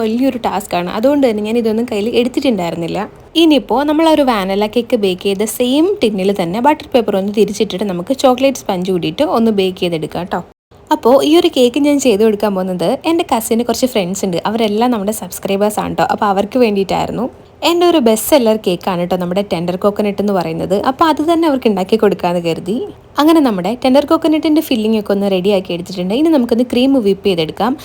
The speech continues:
ഞാൻ normally യൂസ് ചെയ്യുന്നത് പ്രിസ്റ്റൈൻ ആണ് ട്ടോ. അപ്പൊ ഇവിടെ നാട്ടിൽ പ്രിസ്റ്റൈൻ ഇല്ലാത്തത് കൊണ്ടാണ് ട്ടോ ഞാൻ ഫിയോണ വാങ്ങിയത്. ഫിയോണയ്ക്ക് ഒരു പ്ലെയിൻ ആയിട്ടുള്ള ഒരു ഫ്ലേവർ ആണ്, പക്ഷെ നമ്മുടെ പ്രിസ്റ്റൈന് ഒരു നല്ല ടേസ്റ്റ് ആണ് ട്ടോ.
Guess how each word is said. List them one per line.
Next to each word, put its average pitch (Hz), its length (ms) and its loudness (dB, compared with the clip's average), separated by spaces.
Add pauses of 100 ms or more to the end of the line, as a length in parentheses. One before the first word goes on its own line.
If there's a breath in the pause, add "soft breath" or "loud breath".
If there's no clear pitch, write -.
(260 loud breath)
ഞാൻ 320 120 6 (100)
normally 269 440 4
യൂസ് 226 180 0
ചെയ്യുന്നത് 214 300 2 (120)
പ്രിസ്റ്റൈൻ 214 500 0
ആണ് 165 200 -4
ട്ടോ. 175 60 0 (100)
അപ്പൊ 202 140 0
ഇവിടെ 208 120 0 (100)
നാട്ടിൽ 190 400 0
പ്രിസ്റ്റൈൻ 233 460 -2
ഇല്ലാത്തത് 202 400 2
കൊണ്ടാണ് 202 340 0
ട്ടോ 175 120 -4
ഞാൻ 196 180 -2
ഫിയോണ 196 340 0
വാങ്ങിയത്. 175 360 -4 (260)
ഫിയോണയ്ക്ക് 339 540 0 (120)
ഒരു 302 180 0
പ്ലെയിൻ 247 380 2
ആയിട്ടുള്ള 269 320 0
ഒരു 226 140 -4
ഫ്ലേവർ 190 340 0
ആണ്, 160 140 -10 (140)
പക്ഷെ 247 240 -2
നമ്മുടെ 254 280 2
പ്രിസ്റ്റൈന് 226 580 2 (140)
ഒരു 277 180 4
നല്ല 220 360 0
ടേസ്റ്റ് 185 300 -6
ആണ് 175 180 -6
ട്ടോ. 175 80 -4